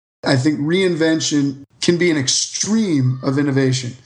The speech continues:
So if we wanna call reinvention would be like disruption. So take the example of, let's say, I B M.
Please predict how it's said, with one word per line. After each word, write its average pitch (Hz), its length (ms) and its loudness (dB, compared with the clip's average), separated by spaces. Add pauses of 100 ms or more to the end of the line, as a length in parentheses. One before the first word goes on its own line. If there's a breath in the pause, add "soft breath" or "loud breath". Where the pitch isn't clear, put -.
(300 loud breath)
So - 160 2
if 120 100 -2
we 156 60 0
wanna 165 240 2
call 156 200 2
reinvention 147 640 0
would 135 120 0
be 151 160 2
like 131 380 -2
disruption. 135 560 -2
So 135 300 0 (320 loud breath)
take 160 240 2
the 156 80 4
example 147 420 0
of, 131 60 2
let's 135 180 2
say, 135 120 -2
I 143 200 0
B 139 160 2
M. 131 280 2